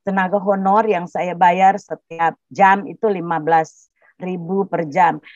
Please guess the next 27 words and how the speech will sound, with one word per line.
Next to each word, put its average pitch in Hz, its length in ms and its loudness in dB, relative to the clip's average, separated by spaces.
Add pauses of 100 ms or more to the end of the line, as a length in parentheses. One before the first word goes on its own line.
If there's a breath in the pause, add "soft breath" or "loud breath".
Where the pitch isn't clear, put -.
(100)
Dan 247 320 2
ternyata 214 800 2
guru-guru 208 800 -2 (400 soft breath)
untuk 226 320 -2
saya 214 480 6
mau 214 320 2
meningkatkan 208 880 0
rasa 202 320 -4
kepeduliannya 233 1040 2
juga 226 400 0
untuk, 190 560 -10
eh, 180 240 0 (160 loud breath)
membangun 240 560 2
sekolah 202 480 4
lebih 175 240 -8
baik 175 400 -2
lagi, 175 480 -2 (400 loud breath)
itu 226 240 -6
kadang-kadang, 226 880 4
eh, 196 320 -2
agak, 190 560 2 (560)
eh, 175 160 -6
apa 190 240 0
ya, 214 240 2
mau 202 160 -6
bilang, 233 400 -2
karena, 233 480 0